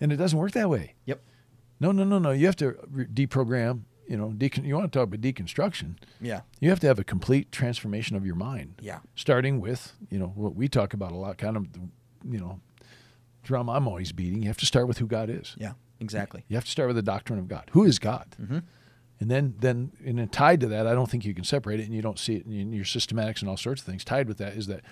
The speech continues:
Speaker 1: because of who God is, he communicated.
Speaker 2: Mm-hmm.
Speaker 1: You know, so then it goes to revelation. How do we know God communicated with us, which you could say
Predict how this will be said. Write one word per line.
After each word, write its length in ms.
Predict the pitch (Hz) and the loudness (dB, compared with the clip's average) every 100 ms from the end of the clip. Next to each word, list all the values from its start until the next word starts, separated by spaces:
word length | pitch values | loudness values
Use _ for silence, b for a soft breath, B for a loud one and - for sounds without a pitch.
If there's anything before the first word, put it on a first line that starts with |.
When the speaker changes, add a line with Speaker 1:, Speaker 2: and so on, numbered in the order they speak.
| - | -6
Speaker 1:
because 240 | 113 175 | 4 4
of 60 | 127 | 4
who 100 | 120 | -2
God 200 | 95 92 | -2 -6
is, 140 | 107 | -6
he 60 | 104 | -8
communicated. 600 | - 117 120 - - 117 _ _ _ 101 | -8 -8 -8 -10 -16 -18 _ _ _ -8
Speaker 2:
Mm-hmm. 160 | 120 156 _ _ | -8 -8 _ _
Speaker 1:
You 80 | 95 | -10
know, 80 | 87 | -10
so 140 | - 95 | -8 -4
then 220 | 107 117 | -4 -4
it 60 | |
goes 180 | 95 104 | -6 -10
to 100 | - | -8
revelation. 480 | 92 98 95 120 - | -6 -6 -4 -4 -4
How 100 | 98 | -6
do 80 | 107 | -4
we 100 | 101 | -4
know 140 | 104 | -6
God 240 | 90 92 82 | -6 -10 -12
communicated 560 | - 107 117 82 80 76 | -10 -8 -8 -10 -14 -14
with 120 | 85 | -14
us, 120 | 104 | -12
which 200 | 95 - | -14 -12
you 80 | 95 | -14
could 140 | 82 | -12
say 240 | - 92 | -8 -8